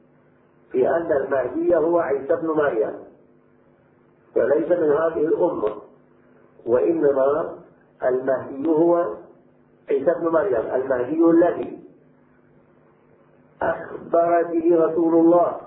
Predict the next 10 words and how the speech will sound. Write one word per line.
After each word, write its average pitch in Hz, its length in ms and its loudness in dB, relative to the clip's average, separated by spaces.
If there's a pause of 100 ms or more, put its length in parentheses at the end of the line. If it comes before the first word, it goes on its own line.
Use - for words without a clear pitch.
(1400)
في 135 360 2
تلك 170 560 2
الروايات 165 500 2
الكثيرة 175 760 0 (1000)
المتواترة 170 1300 0 (1400)
التي 151 340 0
دونها 160 540 0
العلماء 147 600 0
في 175 160 -6
كتبهم، 165 800 2